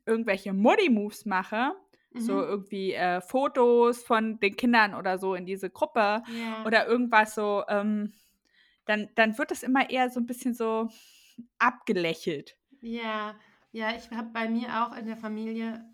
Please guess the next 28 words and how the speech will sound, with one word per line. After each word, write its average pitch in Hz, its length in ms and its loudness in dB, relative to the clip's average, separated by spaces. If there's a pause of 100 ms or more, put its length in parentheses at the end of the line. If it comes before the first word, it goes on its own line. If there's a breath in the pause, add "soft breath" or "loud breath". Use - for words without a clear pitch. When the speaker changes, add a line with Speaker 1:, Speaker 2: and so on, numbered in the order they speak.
(180)
Speaker 2:
einfach, 208 480 -12
ähm, 190 520 -8 (440)
also 185 160 -12
ich 202 100 -16
kenn 247 300 -4
das, 233 240 -6
ich, - 220 -20 (640)
auch 185 140 -10
mit 202 160 -6
den 180 100 -8
Mutti-Moves, 190 720 -12
also 170 200 -20
das, - 220 -20 (200)
glaub 170 180 -14
ich, - 100 -20
wird 175 120 -20
auch 185 120 -12
so 226 100 -14
ein 220 60 -6
bisschen 214 240 -12
belächelt 214 480 -12
bei 185 240 -18 (140)
uns, 226 280 -10
aber, 185 300 -10 (640 soft breath)
ähm, 185 520 -10 (840)
ich 196 220 -12
hab 226 220 -6 (200)
total 202 840 -8